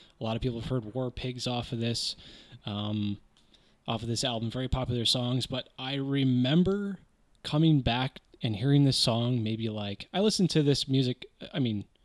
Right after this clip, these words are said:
when I was a kid, Iron Man, it's, you know, it's just, everybody's heard it. But anyway, I remember coming back to it,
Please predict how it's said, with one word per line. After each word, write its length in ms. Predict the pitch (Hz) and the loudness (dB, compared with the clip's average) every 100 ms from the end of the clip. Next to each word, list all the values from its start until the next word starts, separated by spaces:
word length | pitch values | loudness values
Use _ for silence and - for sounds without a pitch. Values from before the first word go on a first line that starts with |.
| _ _ _ - | _ _ _ -8
when 160 | 123 | -4
I 120 | 113 110 | -2 -4
was 120 | 98 | -6
a 60 | |
kid, 420 | 92 - 104 92 - _ - | -10 -10 -10 -10 -16 _ -8
Iron 300 | 107 107 98 | -4 -4 -4
Man, 200 | 95 95 | -6 -10
it's, 280 | 95 - - - | -8 -8 -10 -14
you 180 | 123 | -14
know, 60 | 110 - | -14 -12
it's 220 | 131 - | -10 -6
just, 300 | - - - _ _ _ _ _ _ | -4 -4 -6 _ _ _ _ _ _
everybody's 340 | 202 151 135 120 | 0 2 2 0
heard 160 | 107 | -4
it. 80 | 98 _ _ - - | -10 _ _ -20 0
But 100 | 165 | 4
anyway, 140 | 170 | 6
I 40 | 139 | 6
remember 220 | 160 160 | 4 4
coming 200 | - 151 | 4 4
back 200 | 135 139 | 4 0
to 120 | - | 0
it, 140 | 127 | 0